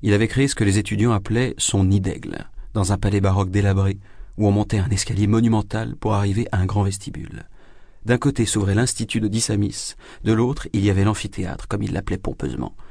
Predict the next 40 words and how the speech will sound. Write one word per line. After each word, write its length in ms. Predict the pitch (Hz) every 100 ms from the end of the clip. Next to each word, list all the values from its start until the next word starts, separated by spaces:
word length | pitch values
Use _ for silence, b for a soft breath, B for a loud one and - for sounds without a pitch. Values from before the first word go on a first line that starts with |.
| b b -
En 80 |
réalité, 540 | 101 92 135 - 104 95 -
une 160 | 113
salle 320 | 98 - 95 98
d'une 120 | 101
cinquantaine 440 | - - - 90
de 80 | -
places. 420 | - - - - - - - b b b b b b b b b b - B B B B B B B B -
On 100 | 110
ne 60 |
pouvait 260 | 98 113 117
entrer 220 | 110 -
dans 100 | 98
l'institut 500 | 98 95 101 - 143
qu'en 160 | - 107
chaussant 320 | - 110 120
des 120 | 104
mules. 360 | 95 92 - - -
Sur 220 | - 113
le 100 | 117
seuil, 380 | - 131 143 160 B B
il 80 | 101
y 80 | 104
en 40 |
avait 140 | 104 107
suffisamment 580 | - 123 123 110 113
pour 140 | - 107
les 140 | 98
assistants 520 | 95 - 92 - 117 -
et 160 | 104 95
deux 120 | 98
ou 100 | 95
trois 200 | - 98
étudiants, 380 | - - - - - b b b b b b -
qui 100 | -
restaient 300 | 113 98 95
sans 220 | 95 120
mules, 320 | 110 98 - 151 147 - -
patientaient 400 | 120 - 104 98
dehors. 480 | - - - - -